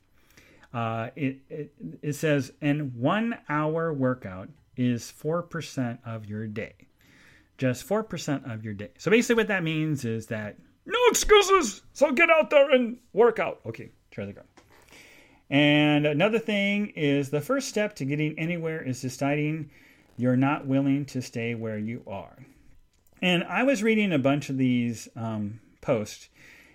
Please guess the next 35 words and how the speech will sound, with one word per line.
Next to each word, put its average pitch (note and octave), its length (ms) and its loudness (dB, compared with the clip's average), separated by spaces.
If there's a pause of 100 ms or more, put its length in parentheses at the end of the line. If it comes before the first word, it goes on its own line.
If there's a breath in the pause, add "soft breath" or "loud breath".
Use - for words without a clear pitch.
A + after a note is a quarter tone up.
and E3+ 220 2
I G#3 140 0
thought D4 180 2
it D4+ 40 2
was G3+ 120 0
really A3 200 4
interesting. C3+ 920 -2
Um, D3 240 2
like, D3+ 160 2
for E3 80 0
example, D3 520 2
it C3 100 0
says, C3+ 280 0
"If D3+ 160 0
you F3+ 180 -2
are E3 160 -2
patient G#3 480 -6
in D#3 140 0
a C#3 60 2
moment D3 400 0
of D#3 160 -6
anger, A#2+ 520 2 (440 loud breath)
you C#3 220 2
will C#3+ 160 4
escape D#3 480 -2
a C#3+ 80 -6
hundred C#3+ 320 0
days B2 300 -2
of A#2 120 -8
sorrow." F2+ 460 -10
It's C3+ 180 -8
a B2+ 60 -4
Chinese C3 480 0
proverb. G#2 500 -8 (760 loud breath)
And, D#3 760 2